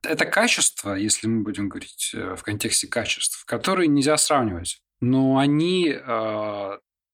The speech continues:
они в любом случае остаются ценными. То есть у басков это... Все прекрасно знают, в чем прикол басков.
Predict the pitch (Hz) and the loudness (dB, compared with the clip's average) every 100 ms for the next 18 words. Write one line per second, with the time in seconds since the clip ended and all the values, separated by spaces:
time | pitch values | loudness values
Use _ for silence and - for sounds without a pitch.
0 | _ _ - 135 156 143 156 147 127 - | _ _ -2 2 2 2 2 2 -2 -2
1 | 120 123 117 110 - 110 95 85 82 - | 0 0 -2 -2 0 0 -2 -4 -8 -14
2 | _ _ _ 151 139 - - 143 131 190 | _ _ _ 2 2 0 -2 0 2 2
3 | 220 175 - 117 - 113 113 107 101 95 | 2 -2 -4 -6 -2 0 0 -2 -2 -4
4 | 92 - _ _ - 147 - - 113 110 | -6 -10 _ _ -2 -2 -2 -2 0 0
5 | 110 98 82 - - 87 110 110 104 87 | -2 -4 -4 -8 -8 -8 -8 -6 -8 -6
6 | 90 - 131 - | -8 -8 -12 -16